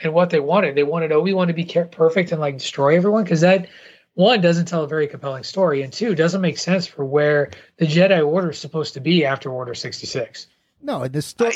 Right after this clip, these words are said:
Speaker 3: if you wanna come, uh, sorry, Dave, you can pick up. I just wanna say one thing. If you wanna complain about a series and tell us why you don't like it, fine, but don't let it be,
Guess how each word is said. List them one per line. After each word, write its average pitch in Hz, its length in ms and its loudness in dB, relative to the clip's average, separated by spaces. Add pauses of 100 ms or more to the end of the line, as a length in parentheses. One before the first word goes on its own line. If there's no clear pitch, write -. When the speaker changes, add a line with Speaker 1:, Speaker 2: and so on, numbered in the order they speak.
Speaker 3:
if 262 220 -4
you 294 100 4
wanna 320 160 4
come, 285 240 -4 (720)
uh, 165 60 -2
sorry, 180 280 0
Dave, 135 220 -2
you 180 80 -12
can 190 160 -4
pick 175 180 -4
up. 135 120 2
I 139 40 4
just 151 140 -10
wanna 175 120 -2
say 165 100 -6
one 147 160 -2
thing. 110 140 -6
If 101 120 -10
you 233 60 -10
wanna 320 140 2
complain 160 460 0
about 147 220 0
a 131 60 -6
series 139 420 -2
and 120 100 -12
tell 131 220 2
us 131 160 -2
why 123 220 2
you 117 240 -2
don't 123 320 -6
like 110 240 -2
it, 120 140 -4
fine, 120 440 0
but 117 220 -8
don't 185 280 0
let 175 220 4
it 151 160 -10
be, 139 240 -2